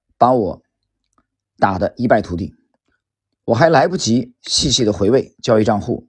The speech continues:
啊，就亏惨了。实际上我还欠经纪商两百二十五元，那是一九九七年十月的崩盘。我已经没钱了，所以只好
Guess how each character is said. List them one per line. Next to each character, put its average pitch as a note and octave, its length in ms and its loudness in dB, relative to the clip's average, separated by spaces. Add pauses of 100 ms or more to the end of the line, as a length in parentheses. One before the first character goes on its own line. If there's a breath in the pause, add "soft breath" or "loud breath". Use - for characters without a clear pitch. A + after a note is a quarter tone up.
啊， D#2+ 200 -10
就 F2 220 -6
亏 - 220 -2
惨 A1+ 220 -6
了。 G#1+ 160 -16 (340 soft breath)
实 - 200 -4
际 F3 80 4
上 B2+ 200 2
我 G2+ 100 0
还 C3+ 160 -2
欠 C#3+ 360 2
经 A#2 200 0
纪 G#2 100 0
商 G#2 240 -2 (2250)
两 C#3 240 2
百 G2+ 300 -2 (100)
二 C3 180 2
十 G#2 120 -6
五 E2 140 -2
元， C2+ 260 -10 (380)
那 A#2 140 0
是 - 160 -4
一 D3+ 140 0
九 A#2 120 2
九 G2 160 -2
七 - 240 -6
年 F2+ 380 -4
十 - 400 -4
月 C3+ 140 2
的 E2 80 -6
崩 F#2 240 -6
盘。 D#2+ 280 -12 (1500)
我 D#3+ 220 4
已 C3 80 -2
经 A#2 180 0
没 A2+ 100 2
钱 D#2 220 -4
了， D2+ 160 -10 (300)
所 E3 160 -2
以 E3 80 0
只 C#3+ 260 0
好 E2 380 -2